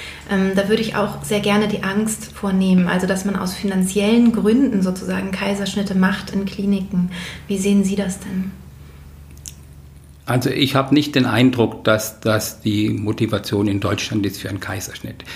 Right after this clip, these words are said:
Speaker 2: Wir, ähm, also bei uns, wir machen nur Kaiserschnitte, wenn es nötig ist.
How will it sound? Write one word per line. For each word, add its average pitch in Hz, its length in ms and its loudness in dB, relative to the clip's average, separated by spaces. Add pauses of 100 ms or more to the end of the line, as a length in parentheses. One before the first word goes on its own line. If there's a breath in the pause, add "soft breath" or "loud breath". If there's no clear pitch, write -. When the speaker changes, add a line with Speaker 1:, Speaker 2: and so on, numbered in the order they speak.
(280 loud breath)
Speaker 2:
Wir, 117 260 4
ähm, 110 300 4
also 120 320 0 (180)
bei 113 140 -4
uns, 131 260 4 (140)
wir 123 160 2
machen 127 280 2
nur 120 100 4
Kaiserschnitte, 110 640 -2
wenn 107 160 2
es 101 200 -4
nötig 107 640 -2
ist. - 300 -14